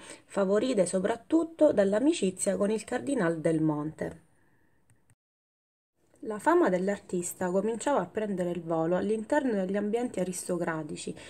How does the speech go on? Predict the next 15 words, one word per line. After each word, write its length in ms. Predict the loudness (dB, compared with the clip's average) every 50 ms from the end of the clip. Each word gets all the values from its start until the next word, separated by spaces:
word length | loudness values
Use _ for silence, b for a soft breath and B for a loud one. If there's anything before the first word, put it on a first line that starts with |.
| B B B
tra 160 | -8 -6 -4
marchesi 720 | -4 -4 -4 -6 -8 -6 -4 -2 -2 0 0 0 0 0
e 100 | 0 0
notabili 640 | -2 -2 -2 -2 -2 -2 -2 -2 -2 -2 0 0 -2
del 200 | -2 -4 -6 -6
tempo, 460 | -6 -4 -4 -4 -6 -8 -8 -8 -8 B B B B B B
e 80 | B -2
le 160 | -2 0 0
commissioni 680 | -2 -2 -2 -2 -4 -4 -4 0 2 4 4 4 4 2
diventavano 580 | 0 -2 -2 -2 -4 -2 -2 0 0 0 -2 -2
sempre 320 | -4 -4 -4 -4 -4 -4
più 220 | -4 -4 -6 -8 -6
prestigiose 800 | -6 -6 -6 -4 -2 -4 -2 -2 0 0 0 0 0 -2 -4 -4
e 160 | -4 -6 -6
complesse. 960 | -4 -6 -6 -4 -4 -4 -4 -4 -2 -4 -4 -4 -4 -6 -10 -12 -20 -20